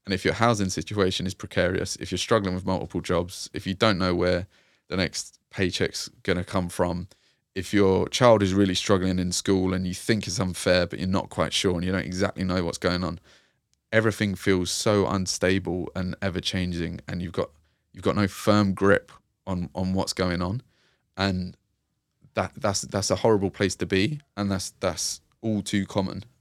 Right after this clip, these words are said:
And I think, yeah, like I say, there's deep historical,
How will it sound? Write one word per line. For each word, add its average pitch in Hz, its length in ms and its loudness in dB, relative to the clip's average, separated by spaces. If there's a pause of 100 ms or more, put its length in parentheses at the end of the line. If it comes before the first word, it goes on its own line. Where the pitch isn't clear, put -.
And 98 100 -4
I 95 40 -4
think, - 420 -8 (240)
yeah, 95 160 -2
like 92 220 -4
I - 20 -2
say, 92 280 0 (1200)
there's 98 140 -8
deep 107 240 2
historical, 95 680 0